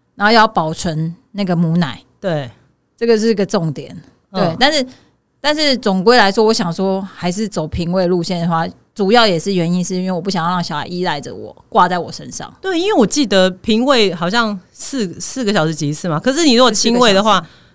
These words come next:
Speaker 2: 你会不知道他有没有吃饱，所以可能
Speaker 1: 对，这也是个，
Speaker 2: 一两个小时就要吸一次。
Speaker 1: 这也是问题所在。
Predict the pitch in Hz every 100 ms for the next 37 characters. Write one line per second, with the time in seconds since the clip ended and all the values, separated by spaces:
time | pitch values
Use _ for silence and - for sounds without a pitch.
0 | _ _ 220 240 311 285 269 269 262 175
1 | 185 180 - 190 175 147 113 120 247 254
2 | 185 160 208 160 156 262 202 285 202 -
3 | 247 170 277 214 208 220 220 180 165 160
4 | 151 156 156 175 143